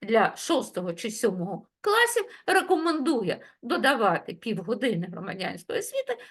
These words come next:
до курсу історії України. І певні, м,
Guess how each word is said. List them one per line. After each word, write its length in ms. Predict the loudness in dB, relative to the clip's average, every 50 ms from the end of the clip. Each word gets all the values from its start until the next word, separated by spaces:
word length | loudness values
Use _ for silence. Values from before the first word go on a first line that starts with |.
| _ -4
до 200 | -2 -2 -2 0
курсу 340 | 2 4 4 4 4 2 -2 -2 -2 -6
історії 600 | -6 -6 -4 -2 0 0 0 0 0 -4 -6 -10 -16
України. 540 | -16 -12 -8 -8 -8 -8 -8 -14 -18 -18 -20 _ _ _ _ _ _ _ _ _ _ _ _ _ _ 0
І 360 | 2 6 6 8 6 6 4
певні, 640 | 0 2 6 6 6 6 4 2 0 -2 0 0 0
м, 360 | 0 -2 -4 -6 -6 -6 -8